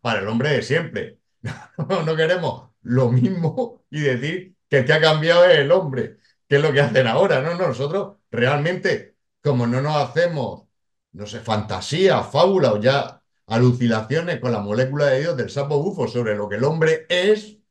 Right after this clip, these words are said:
pues nosotros queremos hacer una república constitucional para que el principio de individuación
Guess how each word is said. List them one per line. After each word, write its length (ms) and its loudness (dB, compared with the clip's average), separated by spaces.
pues 140 -4
nosotros 420 -4
queremos 400 0
hacer 260 -4
una 300 -6
república 460 0
constitucional 800 -4
para 260 4
que 80 4
el 100 2
principio 520 2
de 120 4
individuación 1000 -2